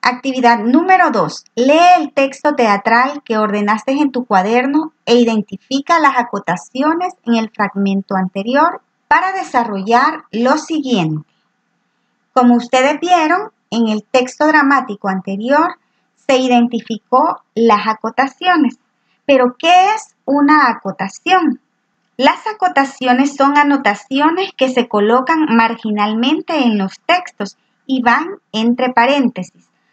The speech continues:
Son las indicaciones que el director de una obra teatral les da a sus actores y actrices.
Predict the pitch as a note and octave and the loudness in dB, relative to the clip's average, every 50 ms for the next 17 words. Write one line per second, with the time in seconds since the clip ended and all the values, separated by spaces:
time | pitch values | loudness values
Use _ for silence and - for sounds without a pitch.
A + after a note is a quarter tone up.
0 | _ _ _ _ - C4 C4+ C#4+ D#4 D#4+ E4 D#4+ D4+ D4 C4 A#3+ - A3+ G3 G3+ | _ _ _ _ 0 2 4 2 2 0 0 -2 -2 -2 -2 -2 -4 -4 -6 -6
1 | - - C4+ C#4+ D#4 D#4 F4+ F4 - _ C#4 B3 A3+ A3 A3 G3+ G3+ G#3+ G3 G3 | -6 -6 -2 0 0 0 0 -2 -4 _ 0 0 0 0 -2 -2 -4 -4 -4 -4
2 | F#3+ - _ - C4 B3 A#3+ G#3 G#3 G3+ G3+ G#3 G#3+ A3+ A#3 A#3+ B3+ C4+ C4 C#4+ | -6 -6 _ 0 2 2 2 0 -2 -4 -2 -2 0 2 2 2 2 2 0 -2
3 | D4 D4 - C#4 B3+ A#3 A#3 - - B3 C4+ E4 G#4 A#4 - _ _ _ _ B3+ | -2 -2 0 0 2 2 0 0 -2 0 0 0 -2 -6 -12 _ _ _ _ 0
4 | C4 B3 B3 B3 G#3 A3+ C4+ D#4+ E4 - - B3+ B3+ B3 B3 - A#3+ B3 A#3+ - | 2 2 2 2 2 2 2 2 0 -2 -4 -4 -4 -4 -6 -8 -8 -8 -8 -4
5 | - - G#3+ G3+ - - _ _ D#4 D#4 E4+ F#4+ G4+ G#4+ G#4+ - - _ _ B3+ | -4 -4 -4 -4 -6 -12 _ _ 2 2 2 2 0 -4 -8 -12 -18 _ _ 0
6 | C4 A#3+ A3+ G#3+ - - _ D4 C#4+ B3+ B3 B3 - - D#3+ D#3 | 2 2 2 2 -2 -6 _ -4 -2 -2 -2 -4 -8 -12 -14 -14